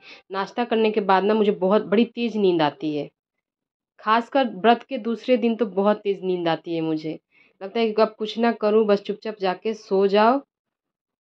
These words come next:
और मैं सो भी जाती हूँ। पर आज मुझे सोने को नहीं मिला था guys। जैसे ही मैं नाश्ता ख़त्म करके सोई हुई थी, मतलब एक डेढ़ घंटा तो सोई ही थी, पर मेरे लिए उतना भी काफ़ी नहीं था।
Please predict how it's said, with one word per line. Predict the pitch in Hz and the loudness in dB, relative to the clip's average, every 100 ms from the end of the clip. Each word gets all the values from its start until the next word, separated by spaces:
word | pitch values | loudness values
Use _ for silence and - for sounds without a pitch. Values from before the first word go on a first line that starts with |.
| _ | _
और | - | -4
मैं | 262 | -4
सो | 254 269 | 0 4
भी | 254 277 | 6 6
जाती | 202 202 - 165 | 6 2 0 -4
हूँ। | 165 160 - _ _ _ _ | -2 -4 -10 _ _ _ _
पर | 220 | -4
आज | 220 226 | 0 2
मुझे | 226 220 | 2 2
सोने | 220 214 202 | 2 2 2
को | 208 | 4
नहीं | 202 190 190 | 4 6 6
मिला | 185 170 175 | 6 4 2
था | 180 | -2
guys। | 165 165 165 165 _ _ _ _ _ _ | -2 -2 -4 -6 _ _ _ _ _ _
जैसे | 175 190 185 220 | -4 -4 -2 -2
ही | 226 | 0
मैं | 214 208 214 | 2 4 4
नाश्ता | 214 196 190 214 | 4 2 0 -2
ख़त्म | 214 202 190 214 | -4 -8 -6 -2
करके | 208 196 214 | 0 0 0
सोई | 214 214 214 226 | 0 4 6 8
हुई | 220 202 | 6 4
थी, | - 233 | 2 -2
मतलब | 254 240 262 247 | 2 2 0 0
एक | - 240 | -2 2
डेढ़ | 233 277 | 6 6
घंटा | 254 247 | 6 4
तो | 254 | 2
सोई | 247 233 226 | 6 8 8
ही | 240 226 | 6 2
थी, | - 220 | 0 -4
पर | 220 226 | 0 2
मेरे | 226 214 214 214 226 | 2 4 6 6 4
लिए | 220 220 | 4 4
उतना | 214 208 214 | 4 0 -8
भी | 208 | -8
काफ़ी | - 185 190 226 | -4 -4 -4 -2
नहीं | 214 185 | 0 0
था। | 185 208 | -4 -16